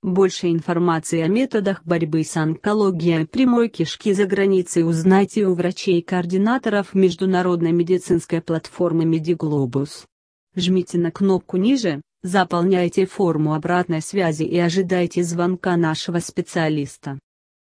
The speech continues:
Оставить заявку. Стоимость лечения рака прямой кишки в Турции.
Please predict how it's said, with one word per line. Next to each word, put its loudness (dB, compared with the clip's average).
Оставить -2
заявку. -2
Стоимость 2
лечения 2
рака -2
прямой 2
кишки -2
в -6
Турции. -6